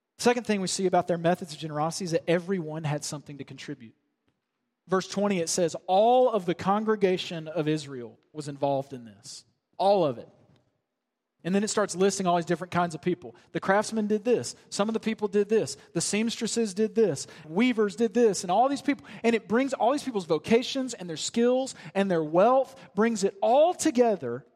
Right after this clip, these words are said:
to build this tabernacle. It's just laundry list of different types of people with different skills and different resources. There was something for everyone,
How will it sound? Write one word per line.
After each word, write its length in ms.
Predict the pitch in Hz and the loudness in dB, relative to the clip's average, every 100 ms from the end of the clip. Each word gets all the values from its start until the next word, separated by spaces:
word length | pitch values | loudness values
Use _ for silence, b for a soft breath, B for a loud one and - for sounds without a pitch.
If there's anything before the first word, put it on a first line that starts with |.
| _ _ _ _ | _ _ _ _
to 100 | - | -2
build 360 | 202 196 196 190 | 2 4 4 2
this 160 | 160 - | -2 0
tabernacle. 640 | 180 147 127 113 113 _ _ _ _ _ _ _ _ _ _ _ _ _ _ _ | 0 0 -6 -12 -14 _ _ _ _ _ _ _ _ _ _ _ _ _ _ _
It's 80 | 175 | -8
just 160 | 190 180 | -6 -2
laundry 440 | 202 247 277 226 | 0 2 2 2
list 240 | 202 190 190 | 2 2 0
of 120 | 175 | 0
different 320 | 196 202 233 | 0 0 -2
types 240 | 208 202 | -4 -4
of 60 | - | -6
people 260 | 202 196 170 | -6 -6 -8
with 160 | 147 | -2
different 320 | 185 196 202 | -2 -2 -8
skills 480 | - - 233 220 160 | -8 -6 -2 -2 -4
and 80 | 156 | -6
different 280 | 175 196 165 | -6 -6 -10
resources. 640 | 185 190 170 151 - 139 B B B | -10 -8 -10 -12 -14 -16 B B B
There 140 | 233 226 | 2 4
was 160 | 185 | 0
something 600 | - - 247 262 262 254 | -2 0 0 0 -2 -2
for 220 | 240 214 - | -2 -6 0
everyone, 640 | 226 208 190 165 143 110 | 0 2 0 -2 -6 -14